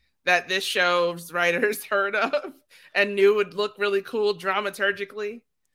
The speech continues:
Speaker 2: was
Speaker 1: Um,
Speaker 2: great. I,
Speaker 1: yeah.
Speaker 2: look, it did. It, it served the necessary purpose, Latanya, 'cause when he
Speaker 1: Yeah.
Speaker 2: does the, when Teddy's like, "You won't, you wouldn't do it."
Speaker 1: Yeah,
Speaker 2: and Franklin
Speaker 1: you have
Speaker 2: shoots up in
Speaker 1: blank.
Speaker 2: the air and it's
Speaker 1: Uh-huh.
Speaker 2: not blank. How did you know that was gonna be the one?
Speaker 1: I
Speaker 2: You know, Teddy,
Speaker 1: know.
Speaker 2: that was almost your ass, Teddy.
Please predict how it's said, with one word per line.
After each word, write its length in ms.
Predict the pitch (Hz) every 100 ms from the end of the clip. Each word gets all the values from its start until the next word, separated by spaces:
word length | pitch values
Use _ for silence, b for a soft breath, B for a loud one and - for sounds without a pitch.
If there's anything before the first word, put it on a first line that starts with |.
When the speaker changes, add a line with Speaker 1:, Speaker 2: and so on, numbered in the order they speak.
| _ -
Speaker 2:
was 400 | 202 190 202 285
Speaker 1:
Um, 60 | 320
Speaker 2:
great. 320 | 415 - - _ _ -
I, 100 | 202
Speaker 1:
yeah. 160 | 240 285
Speaker 2:
look, 300 | 339 190 _ _ _
it 200 | 269 311
did. 220 | 294 370 -
It, 200 | - 285 -
it 140 | 262 262
served 320 | - 294 339
the 60 | 262
necessary 380 | 254 - 175
purpose, 240 | 165 175 143
Latanya, 340 | 139 135 127
'cause 160 | 139 156
when 140 | 220
he 100 | 254 208
Speaker 1:
Yeah. 140 | 269
Speaker 2:
does 140 | 269 208
the, 220 | 185 170
when 140 | 208
Teddy's 260 | 269 269 247
like, 180 | 160 135
"You 140 | 175
won't, 240 | 165 165
you 140 | 185 254
wouldn't 340 | 202 165 143
do 180 | 143 175
it." 140 | 180 B B
Speaker 1:
Yeah, 160 | 175 208
Speaker 2:
and 80 | 143
Franklin 200 | 294 226
Speaker 1:
you 60 |
have 80 | 233
Speaker 2:
shoots 180 | 302 285
up 80 | 294
in 60 | 269
Speaker 1:
blank. 100 | 247
Speaker 2:
the 20 | 254
air 280 | 285 320 330 b -
and 260 | 175 277
it's 100 | 277 180
Speaker 1:
Uh-huh. 60 |
Speaker 2:
not 220 | 214 254 269
blank. 320 | 311 359 - _ _ _ _
How 320 | - - 277 294
did 200 | 262 262
you 120 | 262
know 240 | 254 254
that 220 | 247 247
was 120 | 247 233
gonna 200 | 262 254
be 120 | 269
the 100 | 269
one? 140 | 269 285
Speaker 1:
I 120 | 302
Speaker 2:
You 120 | 285
know, 60 | 339
Teddy, 200 | 302 370
Speaker 1:
know. 140 | 381 587
Speaker 2:
that 80 | 320
was 100 | -
almost 360 | 302 320 320 302
your 120 | 320
ass, 300 | 330 330 269
Teddy. 300 | 302 277 320